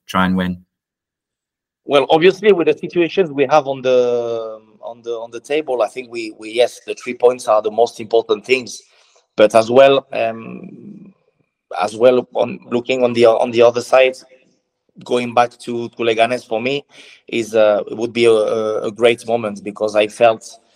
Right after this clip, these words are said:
Speaker 2: uh, when I was in Leganés, the club, um, helped me a lot with me, with my family. Uh, I felt like I was at home during those months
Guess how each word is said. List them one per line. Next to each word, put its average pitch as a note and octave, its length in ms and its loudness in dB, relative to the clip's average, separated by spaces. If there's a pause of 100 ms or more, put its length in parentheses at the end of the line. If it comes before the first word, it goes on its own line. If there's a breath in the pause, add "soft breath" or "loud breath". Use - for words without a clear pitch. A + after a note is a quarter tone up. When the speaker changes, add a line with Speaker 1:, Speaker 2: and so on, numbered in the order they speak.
(240)
Speaker 2:
uh, A2 160 2
when A2 220 0
I A2 40 0
was A2 240 -2
in A2+ 100 -8
Leganés, A2+ 520 0
the A2 80 -8
club, A#2 500 -2
um, A2 500 -6
helped A2+ 260 -4
me A2+ 120 0
a A2 60 4
lot A#2+ 340 4
with G#2+ 220 -8
me, B2+ 240 -4
with A#2+ 200 -8
my G#2+ 180 -4
family. B2+ 600 -2 (420 loud breath)
Uh, A2 760 2 (100)
I B2 140 0
felt C#3 380 2
like A2+ 180 -4
I A2+ 60 0
was A#2 180 -4
at G#2+ 120 -8
home B2+ 340 -4 (120)
during A2+ 400 -12
those A2 200 -18
months B2 400 0